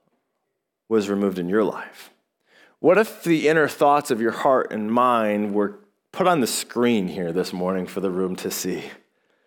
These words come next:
Now we're uncomfortable. Now we don't like this as much. See, what we need to consider is the fact that we actually do the same thing to ourselves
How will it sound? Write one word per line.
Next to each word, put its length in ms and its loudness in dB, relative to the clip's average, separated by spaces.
Now 280 4
we're 220 4
uncomfortable. 760 -2
Now 240 4
we 160 6
don't 180 4
like 240 2
this 220 -8
as 120 -12
much. 380 -16
See, 100 2
what 180 6
we 100 4
need 160 2
to 100 2
consider 720 2
is 140 2
the 80 -6
fact 300 2
that 100 2
we 240 0
actually 460 0
do 140 4
the 100 2
same 340 2
thing 300 0
to 260 4
ourselves 1080 2